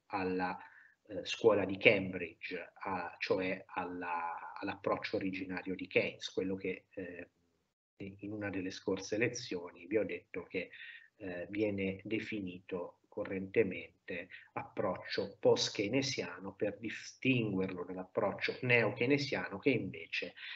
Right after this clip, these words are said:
si riferisce alla, eh, ai contributi che emergono nella sintesi neoclassica, cioè in quell'ambito, eh, di confronto che accetta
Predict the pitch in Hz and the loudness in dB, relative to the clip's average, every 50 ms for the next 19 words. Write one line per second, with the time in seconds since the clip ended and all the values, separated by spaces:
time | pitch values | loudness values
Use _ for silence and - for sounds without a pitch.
0 | - - - - - 120 113 113 113 113 104 95 90 90 87 - - - - - | -12 -12 -10 -2 0 4 4 4 4 4 2 0 0 -2 -2 0 2 2 2 2
1 | 90 87 87 82 - _ _ - 104 92 90 87 87 87 85 85 85 82 - - | 0 -2 -4 -8 -10 _ _ -4 -2 -2 -2 -4 -4 -4 -2 -2 -2 -2 -2 -4
2 | - - - - 87 87 87 85 90 107 107 - 110 107 104 101 - 110 101 95 | -8 -14 -14 -12 -10 -8 -8 -6 -4 -4 -2 0 0 0 0 2 2 2 2 2
3 | 95 92 92 92 - 98 92 - - 107 98 90 90 90 90 90 92 92 90 92 | 0 0 -2 -4 -6 -10 -4 0 0 0 0 0 -2 -4 -6 -6 -6 -8 -6 -6
4 | 92 90 90 - - 95 92 95 92 - - 95 113 131 - - 117 107 101 - | -8 -8 -8 -8 -8 -8 -10 -8 -8 -8 -4 -2 -2 0 4 4 4 4 4 2
5 | - 95 - - - - 104 90 - 92 - - 110 101 95 95 101 104 95 92 | -4 -8 -8 -6 -4 -4 -4 -4 -6 -8 -2 0 2 4 4 4 4 2 2 0
6 | 90 - - 95 - - - - - - - - - - - - _ _ 92 95 | -4 -6 -6 -8 -6 -8 -10 -10 -10 -12 -16 -16 -16 -16 -18 -20 _ _ -6 -6
7 | 92 87 87 87 - - 98 101 110 101 98 101 98 - - 165 156 139 - - | -4 -4 -4 -6 -6 -6 -4 0 2 2 2 2 4 8 10 10 10 10 6 2
8 | - 95 95 92 90 - - - _ - 95 90 - - - - 117 101 95 98 | 2 2 2 0 -2 -4 -8 -10 _ -4 -4 -2 -4 -8 -2 0 2 2 2 2
9 | - - 139 139 - - - - 117 95 - - - _ _ _ - - - | 0 0 0 2 4 6 6 8 6 6 2 -2 -10 _ _ _ -4 -4 -4